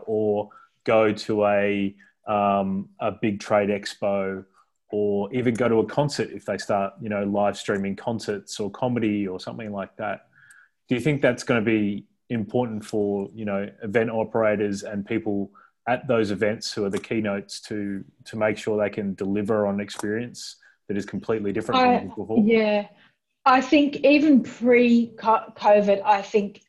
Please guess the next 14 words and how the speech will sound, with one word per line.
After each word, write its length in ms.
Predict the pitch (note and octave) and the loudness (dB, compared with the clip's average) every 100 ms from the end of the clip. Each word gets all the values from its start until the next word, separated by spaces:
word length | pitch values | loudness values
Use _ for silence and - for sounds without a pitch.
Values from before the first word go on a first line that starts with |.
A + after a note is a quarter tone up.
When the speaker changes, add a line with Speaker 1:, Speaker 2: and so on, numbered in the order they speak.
| A3 | 0
Speaker 2:
the 240 | G#3 G#3 | 2 2
event 380 | F#3 G#3+ G#3 - - _ _ | 2 2 0 -4 -18 _ _
experience 920 | G#3 - - A#3 G#3+ G3+ G3 E3+ - - | -6 -6 2 6 6 6 2 -4 -12 0
is 300 | A3 G3 - | 2 2 0
the 100 | G#3 | 0
most 320 | G3+ G3 G3 | 2 2 0
important 500 | F#3 F#3 G3+ G3+ G3+ | -4 -2 -2 -2 -4
part 300 | - G3 F#3+ - | -4 2 2 2
of 220 | F#3+ F#3 | -2 0
the 140 | F#3 | -2
event. 520 | F3+ F3 F3 E3+ - - - - - - _ | -2 -6 -10 -8 -6 -8 -12 -20 -20 -20 _
Creating 800 | - A#3 A#3 A#3+ B3+ C4 - G#3+ | 0 4 6 6 6 4 4 4
the, 540 | G#3+ G#3 G3+ G3 - - | 6 6 6 4 -2 -4
the 380 | A3 G3+ G3 F#3+ | -2 2 2 0